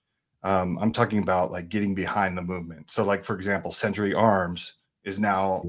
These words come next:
putting in their next thirty thousand guns to Walk the Talk America flyer, right? Like,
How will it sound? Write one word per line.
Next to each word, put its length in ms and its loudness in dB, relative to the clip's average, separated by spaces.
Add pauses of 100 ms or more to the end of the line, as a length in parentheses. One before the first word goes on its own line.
(100)
putting 500 -2
in 120 -6
their 160 -2
next 280 -2
thirty 240 0
thousand 340 0
guns 240 0
to 60 -4
Walk 240 -4
the 60 -8
Talk 180 -4
America 300 -10
flyer, 340 -14 (260)
right? 340 -6
Like, 240 -14